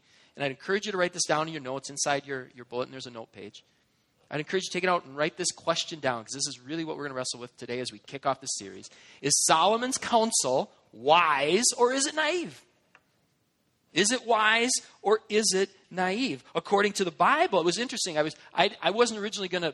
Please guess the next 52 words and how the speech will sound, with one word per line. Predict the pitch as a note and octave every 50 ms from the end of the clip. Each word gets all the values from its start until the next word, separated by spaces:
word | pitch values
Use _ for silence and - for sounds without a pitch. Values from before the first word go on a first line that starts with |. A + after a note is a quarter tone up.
| - _
be | - D3+
looking | C#3+ C#3 D3 D#3+ G#3 A3+ - - G#3 D3+
here | C#3+ D3+ D#3 D3+
at | C3+
Ecclesiastes, | B2+ - - G3 F3 D#3 D3 C#3+ C#3 D#3+ A3 D#4+ D4+ - F#3 E3 C#3+
but | - E3+
it | D#3
was, | D#3 D3 - - - -
it | -
was | D#3 E3 -
fascinating. | - F#3+ - G3 B3+ - - G3+ F3+ E3 D#3 D#3 -
I | C#3+ D#3+
did | - F3+ G3
a | F3
word | D#3 D3 E3+ G3+ B3 -
search | - - D#3 C#3 D3 - - -
on, | - C#3+ D3 C#3+ C#3 C#3 C3+ _ _ _ _
I | -
went | C#3+ D#3 E3+ E3+
to, | - - E3+ D#3+ D#3+ D#3 -
uh, | D3 C#3 C3 - _ _ _ _
just | - D#3 D#3 - -
a | C#3 - _ _
tool. | - - D3+ D3+ D#3+ E3
It's | D3+
called | - D#3+ D#3 - - _
Bible | - A#2+ C#3+ D#3+ D#3+
gateway | - D#3+ D#3+ E3+
dot | D#3+ D#3+ D#3 -
com. | - C3+ C#3+ D3+ E3 F3 - - - -
I | A2
plugged | - - D3+ D#3 D#3
in | D#3+ D#3 D#3
the | D3
word | C#3 D3 D3 C#3+ C#3+ B2+ - _ _ _
walk. | - G#2 A#2+ C#3 F3+ A#3 B3 - - - -
I | A2+
plugged | - - - C#3+ C#3+ -
in | C#3+ D3
the | C#3 C3+
word | C#3+ D3+ D3 C#3+ C3
God, | C#3 C3+ C#3 C#3+ E3 G#3 G#3+
and | F3 D3+
I | B2+
saw | A#2+ - - C#3 C3 D3
what | D#3+ D#3+
it | D#3+ -
spit | - - - E3+ F3
out. | B3 D4+ D#4 - - _ _ _ _ - _ _ _ _
And | - G#3
it | G#3
was | F#3+ E3+